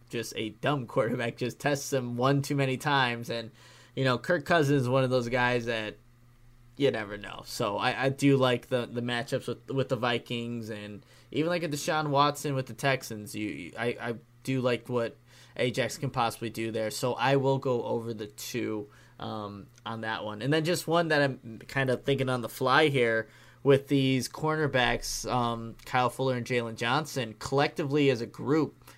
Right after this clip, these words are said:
with the last eight games, can they get more than six interceptions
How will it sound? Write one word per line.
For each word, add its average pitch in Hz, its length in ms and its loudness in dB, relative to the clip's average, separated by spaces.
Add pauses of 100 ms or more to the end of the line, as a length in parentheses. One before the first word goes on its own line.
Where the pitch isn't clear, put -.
(140)
with - 120 -6
the 127 80 -2
last 127 360 4
eight 151 200 0
games, 139 540 -2 (500)
can 131 180 0
they 135 140 2
get 147 180 4
more 127 500 2
than 117 300 -2
six - 400 -4
interceptions 113 880 -6